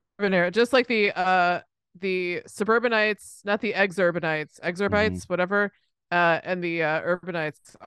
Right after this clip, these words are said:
Speaker 1: all voted for legal marijuana. So I thought it was gonna be like a seventy forty situation that was based on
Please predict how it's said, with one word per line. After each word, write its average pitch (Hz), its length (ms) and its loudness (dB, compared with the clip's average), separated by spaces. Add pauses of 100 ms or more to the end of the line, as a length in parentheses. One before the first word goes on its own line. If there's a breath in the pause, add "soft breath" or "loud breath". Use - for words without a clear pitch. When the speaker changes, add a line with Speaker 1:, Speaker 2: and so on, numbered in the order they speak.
(300)
Speaker 1:
all 156 260 -2
voted 156 340 -4
for 151 260 -2
legal 160 240 -4
marijuana. 170 380 2
So 202 140 0
I 214 80 4
thought 226 160 0
it - 20 -2
was 185 120 -8
gonna 185 140 -6
be 180 80 -2
like 175 180 -2
a 180 60 -10
seventy 170 340 -4
forty 170 260 -4
situation 220 480 -2
that 170 120 0
was 165 140 -4
based 170 320 0
on 160 400 -2